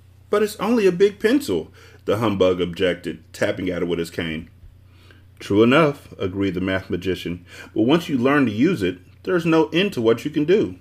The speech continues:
"Can you make things disappear?" asked Milo excitedly. "Why, certainly,"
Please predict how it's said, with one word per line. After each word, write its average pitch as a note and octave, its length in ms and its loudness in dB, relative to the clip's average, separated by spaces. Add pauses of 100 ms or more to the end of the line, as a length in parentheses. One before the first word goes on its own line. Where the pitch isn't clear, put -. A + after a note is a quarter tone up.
(1500)
"Can F#3+ 200 4
you F#3+ 80 0
make A3 240 0
things G#3 200 -2
disappear?" G#3 680 2
asked G#2+ 240 2
Milo G2 320 2
excitedly. F2+ 580 -4 (1300)
"Why, D3+ 300 0
certainly," D#3+ 680 0